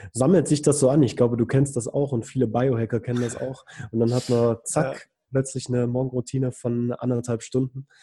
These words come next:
Speaker 1: Aber es kommt einem eigentlich gar nicht so vor, weil es eigentlich so, wie, du zelebrierst einfach deinen Morgen, ja. Und du
Speaker 2: Absolut, ja.
Speaker 1: du tust dir was Gutes und du gönnst dir Ruhe, du gönnst dir Bewegung, du gönn-, gönnst dir Wasser.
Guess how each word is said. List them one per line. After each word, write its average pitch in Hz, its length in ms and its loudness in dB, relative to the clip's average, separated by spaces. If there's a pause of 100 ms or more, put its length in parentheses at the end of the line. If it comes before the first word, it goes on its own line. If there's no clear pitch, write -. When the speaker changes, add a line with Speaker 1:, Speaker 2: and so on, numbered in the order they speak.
(360)
Speaker 1:
Aber 110 100 -6
es - 100 -2
kommt 175 180 0
einem 143 200 6
eigentlich 139 320 2
gar 139 160 4
nicht 143 120 2
so 127 120 0
vor, 143 340 0
weil 110 120 4
es 110 120 0
eigentlich 120 320 -2
so, 123 220 0
wie, 113 120 -2 (140)
du 131 100 -4
zelebrierst 135 760 0
einfach 131 260 -4
deinen 120 240 0
Morgen, 127 400 -4
ja. 107 140 -4
Und 110 200 -4
du - 40 -2
Speaker 2:
Absolut, 123 640 -4
ja. 117 240 -16 (360)
Speaker 1:
du 113 60 -8
tust 165 320 -2
dir 135 140 4
was - 240 -2
Gutes 151 560 0
und - 400 -8
du 123 280 -2
gönnst 135 300 -4
dir 139 80 0
Ruhe, 135 400 2
du 110 160 -6 (120)
gönnst 123 280 -6
dir 135 60 -2
Bewegung, 120 580 0
du 120 80 -8
gönn-, 127 420 -6
gönnst 127 300 -2
dir 123 140 -6
Wasser. 113 420 -6